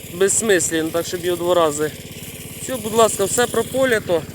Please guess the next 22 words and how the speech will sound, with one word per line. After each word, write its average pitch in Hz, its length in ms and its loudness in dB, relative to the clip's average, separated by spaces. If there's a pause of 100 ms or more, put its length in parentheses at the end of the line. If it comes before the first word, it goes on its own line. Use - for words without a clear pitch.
(1000)
Я 170 100 4
ж - 80 -4
кажу, 180 300 2
може, 226 380 2
по 226 200 -2
середині 226 760 -2
трошечки 214 600 -2
стерня 208 460 2
остається. 240 720 2 (800)
І - 60 -6
то 226 320 4 (3250)
це 196 120 4
мелочі. 165 560 2
Це, 185 100 -2
по-моєму, 196 600 0
тут 190 200 -6
і 185 140 -8
пішло, 196 240 -2
йшло 202 500 0
на 208 100 2
першому 208 420 2
положенні. 170 680 2